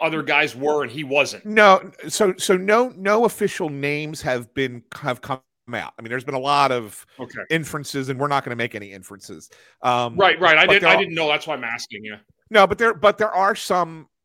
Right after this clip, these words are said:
Speaker 2: like, legit N H L names that were on that
Speaker 1: Two thousand three.
Speaker 2: two thousand eighteen team.
Speaker 1: And
Speaker 2: No, no, this is the eight-,
Speaker 1: two thousand three.
Speaker 2: this,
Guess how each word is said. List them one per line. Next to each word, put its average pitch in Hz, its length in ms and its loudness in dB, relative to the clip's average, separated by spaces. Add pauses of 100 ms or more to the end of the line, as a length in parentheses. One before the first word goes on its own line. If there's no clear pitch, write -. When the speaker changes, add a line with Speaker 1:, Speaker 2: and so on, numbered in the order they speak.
(180)
Speaker 2:
like, 143 260 -4
legit 139 640 -4 (720)
N 151 140 -4
H 147 260 -6
L 123 520 -2 (1600)
names 135 720 -8 (140)
that 135 220 -6
were 131 100 -10 (100)
on - 80 -2
that 220 200 4
Speaker 1:
Two - 160 -6
thousand - 0 -
three. - 0 -
Speaker 2:
two - 120 -6
thousand 175 220 2
eighteen 127 440 -12
team. 95 220 -20 (520)
Speaker 1:
And 175 160 4
Speaker 2:
No, 151 40 4
no, 156 140 2
this 156 100 -4
is 175 60 4
the 151 80 2
eight-, - 20 2
Speaker 1:
two 151 80 2
thousand 139 260 -8
three. 135 180 -4
Speaker 2:
this, - 80 -20